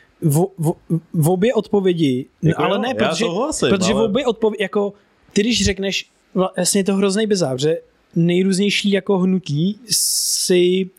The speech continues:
Speaker 1: ne protiřečej, ale s-, dělají sami sobě škodu.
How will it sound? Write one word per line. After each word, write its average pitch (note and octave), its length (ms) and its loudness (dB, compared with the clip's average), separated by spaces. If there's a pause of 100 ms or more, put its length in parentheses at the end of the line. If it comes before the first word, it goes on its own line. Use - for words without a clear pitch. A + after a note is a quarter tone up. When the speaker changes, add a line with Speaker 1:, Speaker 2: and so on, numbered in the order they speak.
(220)
Speaker 1:
ne G3+ 160 0
protiřečej, D#3+ 720 0
ale D3+ 200 0
s-, - 320 -6
dělají E3 240 0
sami E3 260 -2
sobě E3 180 0
škodu. C#3 320 -2